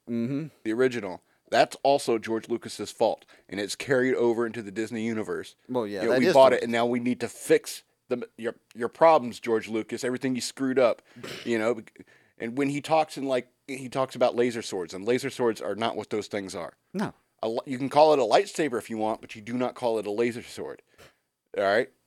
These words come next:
Speaker 2: If anything, it's a photon sword. Maybe.
Speaker 1: Maybe. Maybe a
Speaker 2: All right?
Speaker 1: plasma sword.
Speaker 2: Plasma sword, perhaps, but if it was a plasma sword,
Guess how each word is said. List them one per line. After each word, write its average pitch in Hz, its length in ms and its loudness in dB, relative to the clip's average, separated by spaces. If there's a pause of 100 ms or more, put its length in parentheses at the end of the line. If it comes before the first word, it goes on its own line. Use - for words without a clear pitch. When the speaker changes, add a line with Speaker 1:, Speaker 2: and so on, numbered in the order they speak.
(160)
Speaker 2:
If 123 180 -2
anything, 143 400 0
it's 120 140 -4
a 117 100 -2
photon 127 720 0
sword. 78 440 -10 (560)
Maybe. 107 680 -2
Speaker 1:
Maybe. 147 680 -4 (280)
Maybe 196 200 4
a 214 40 6
Speaker 2:
All - 40 6
right? - 40 -14
Speaker 1:
plasma 127 540 2
sword. 160 340 -2 (120)
Speaker 2:
Plasma 107 440 -2
sword, 127 420 -2 (220)
perhaps, 190 560 2
but 147 140 4
if 143 100 -4
it 139 60 -2
was 117 240 -4
a 120 80 -2
plasma 240 720 -2
sword, 92 480 -2